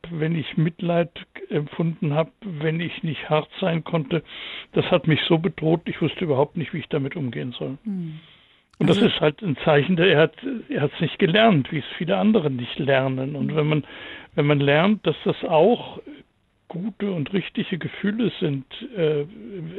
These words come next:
Speaker 1: Mitleid zu empfinden,
Speaker 2: Mhm.
Speaker 1: empathisch zu sein, mit jemandem, der scheitert, ähm, zu empf-,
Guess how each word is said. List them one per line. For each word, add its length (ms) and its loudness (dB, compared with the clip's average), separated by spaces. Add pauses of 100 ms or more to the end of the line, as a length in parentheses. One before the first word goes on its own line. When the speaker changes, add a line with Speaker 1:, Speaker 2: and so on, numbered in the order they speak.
Speaker 1:
Mitleid 640 0
zu 80 -4
empfinden, 540 -2 (100)
Speaker 2:
Mhm. 400 -8
Speaker 1:
empathisch 560 0 (140)
zu 180 0
sein, 280 2
mit 140 -4
jemandem, 520 0
der 160 2
scheitert, 680 0 (640)
ähm, 420 2 (320)
zu 100 0
empf-, 440 -2